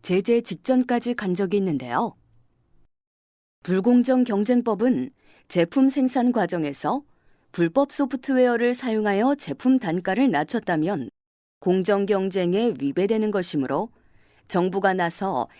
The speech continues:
해당 외국 기업을 제재하는 제도입니다. 이천십 년 루이지애나주가 처음으로 불공정 경제법을 도입한 후 이천십일 년 워싱턴주, 이천십삼 년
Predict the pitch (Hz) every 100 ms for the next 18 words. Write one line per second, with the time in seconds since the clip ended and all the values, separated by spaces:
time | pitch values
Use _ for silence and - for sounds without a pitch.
0 | - - 240 208 214 214 117 151 196 180
1 | 180 170 151 226 269 - 156 240 240 247
2 | 254 226 156 123 123 123 107 - _ _
3 | _ _ _ _ _ _ _ - _ _
4 | _ 175 180 220 220 226 208 226 135 -
5 | - - - 160 220 208 226 220 214 202
6 | 202 233 302 - - 302 285 226 220 151
7 | 113 - 175 185 240 240 240 240 240 214
8 | 214 208 202 185 208 202 175 185 - 131
9 | 131 247 - _ _ _ _ _ _ 170
10 | 185 254 247 254 226 226 240 294 - 147
11 | 156 - 262 262 233 170 123 - _ _
12 | _ _ _ 170 190 285 269 262 262 226
13 | 220 247 135